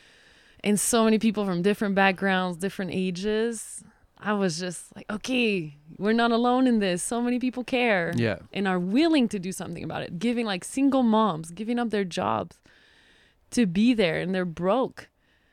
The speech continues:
Speaker 1: And that's why when I came back home and people are like, "Oh, I hear they're all on the serb and E I, these people."
Speaker 2: Right.
Speaker 1: I'm like, "You have to go there before you say anything."
Speaker 2: Yeah.
Speaker 1: Then you, you talk to me after.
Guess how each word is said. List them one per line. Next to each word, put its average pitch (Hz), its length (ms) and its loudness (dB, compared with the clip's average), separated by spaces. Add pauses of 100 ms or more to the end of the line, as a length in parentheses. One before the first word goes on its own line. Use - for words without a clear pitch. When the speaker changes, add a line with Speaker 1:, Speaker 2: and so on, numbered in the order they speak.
(400)
Speaker 1:
And 180 500 -2 (800)
that's 196 260 4
why 196 120 0
when 175 140 -4
I 156 80 -2
came 185 200 -6
back 165 240 -4
home 170 160 -8
and 165 120 -10
people 165 240 -10
are - 20 -6
like, 165 200 -8
"Oh, 220 120 4
I 208 120 6
hear 226 200 4
they're 208 100 4
all 208 220 4
on 190 240 4
the 180 100 2
serb 190 360 4
and 175 120 -2
E 196 160 2
I, 156 380 -2 (100)
these 170 160 -14
people." 156 480 -8
Speaker 2:
Right. 104 260 4
Speaker 1:
I'm 95 60 2
like, - 260 -4
"You 233 280 2
have 202 240 0
to 185 100 -6
go 165 140 0
there 165 220 -4
before 160 320 -6
you 151 100 -4
say - 140 -10
anything." - 420 -12
Speaker 2:
Yeah. 107 280 -2 (600)
Speaker 1:
Then 190 220 0
you, 165 140 -6 (260)
you 180 100 -8
talk - 200 -8
to - 80 -14
me - 140 -12
after. - 320 -14